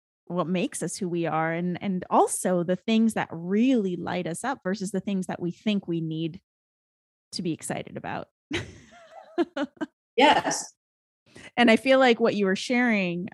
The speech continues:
Speaker 1: um, also applies to being a business owner, 'cause you're also a business owner. And it's like, so often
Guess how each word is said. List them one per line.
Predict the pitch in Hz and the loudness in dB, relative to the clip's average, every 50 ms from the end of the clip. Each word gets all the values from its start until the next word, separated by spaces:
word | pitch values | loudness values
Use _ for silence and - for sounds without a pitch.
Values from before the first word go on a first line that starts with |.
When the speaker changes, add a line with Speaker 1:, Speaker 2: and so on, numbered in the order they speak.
| _ - | _ -4
Speaker 1:
um, | - 202 185 180 175 165 165 - 90 95 - _ _ - | 0 0 2 2 0 -2 -4 -6 -10 -12 -16 _ _ 0
also | 180 220 240 - 294 214 | 2 2 2 2 2 -2
applies | 190 - - 196 185 170 175 175 - - - _ _ _ _ - | -2 -2 0 0 2 2 0 -2 -4 -10 -14 _ _ _ _ -10
to | - 220 175 | -6 -6 -2
being | 156 208 208 196 170 | 0 0 0 0 0
a | 156 | -2
business | - 196 220 233 233 202 - - | 0 0 0 2 0 0 0 -2
owner, | 165 160 160 165 170 | -6 -4 -4 -6 -4
'cause | - 226 185 190 | -4 -4 -4 -2
you're | 190 175 | -2 -2
also | 196 240 277 - - 175 | 0 -2 -4 -4 -4 -6
a | 156 | -4
business | 165 208 220 - 226 226 - | -4 -6 -2 -2 -4 -4 -4
owner. | 185 175 165 165 165 165 | -6 -6 -6 -6 -6 -8
And | 151 - | -8 -10
it's | - - - | -10 -8 -6
like, | 196 156 - | -6 -6 -6
so | - - 226 208 - | -6 -4 -4 -4 -2
often | - 180 208 269 294 - - 208 180 175 175 160 170 165 180 | 0 0 0 0 0 -2 -4 -4 -2 -2 -4 -4 -6 -8 -10